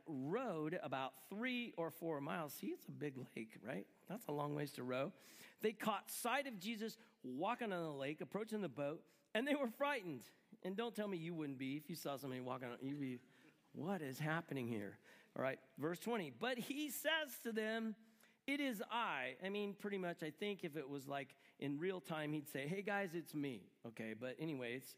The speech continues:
"It is I." That's the way it's translated. "Do not be afraid." You know, "It's me. Don't worry.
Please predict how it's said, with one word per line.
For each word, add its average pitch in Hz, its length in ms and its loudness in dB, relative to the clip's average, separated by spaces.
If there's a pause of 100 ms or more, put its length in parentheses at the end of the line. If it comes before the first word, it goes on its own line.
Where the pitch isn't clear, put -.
"It 180 140 2
is 185 260 2
I." 107 300 0
That's 131 220 -6
the 127 60 -6
way 139 80 0
it's 135 120 -6
translated. 123 560 -4 (540)
"Do 311 360 2
not 262 340 2
be 254 140 2
afraid." 214 640 2 (480)
You 202 80 2
know, 185 180 0 (100)
"It's 196 180 -6
me. 240 260 0 (260)
Don't 190 160 0
worry. 214 320 2